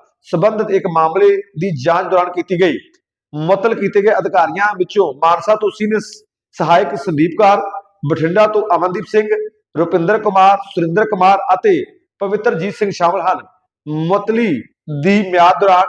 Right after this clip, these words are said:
ਇਹਨਾਂ ਅਧਿਕਾਰੀਆਂ ਨੂੰ ਪਨਸਪ ਹੈੱਡਕੁਆਟਰ ਚੰਡੀਗੜ੍ਹ, ਚੰਡੀਗੜ੍ਹ ਵਿਖੇ ਨਿਯੁਕਤ ਕੀਤਾ ਗਿਆ ਹੈ।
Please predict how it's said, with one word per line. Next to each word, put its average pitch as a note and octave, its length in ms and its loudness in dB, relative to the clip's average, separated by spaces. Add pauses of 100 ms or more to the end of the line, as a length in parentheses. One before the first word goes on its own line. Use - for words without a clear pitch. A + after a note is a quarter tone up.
(140)
ਇਹਨਾਂ G3+ 160 2
ਅਧਿਕਾਰੀਆਂ E3+ 540 -2
ਨੂੰ G3+ 100 -14
ਪਨਸਪ F3+ 540 -2
ਹੈੱਡਕੁਆਟਰ F#3 400 -2
ਚੰਡੀਗੜ੍ਹ, F3+ 600 0 (420)
ਚੰਡੀਗੜ੍ਹ G#3 400 -2
ਵਿਖੇ E3+ 200 -4
ਨਿਯੁਕਤ G3+ 360 -4
ਕੀਤਾ F3 340 0
ਗਿਆ E3+ 180 0
ਹੈ। C3 240 -6